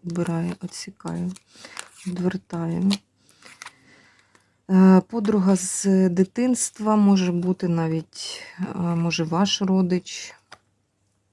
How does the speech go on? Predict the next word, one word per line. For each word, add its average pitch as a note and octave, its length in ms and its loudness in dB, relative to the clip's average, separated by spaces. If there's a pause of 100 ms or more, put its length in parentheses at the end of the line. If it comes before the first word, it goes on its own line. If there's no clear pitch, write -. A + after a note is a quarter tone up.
(2250)
Моя. F3+ 600 -2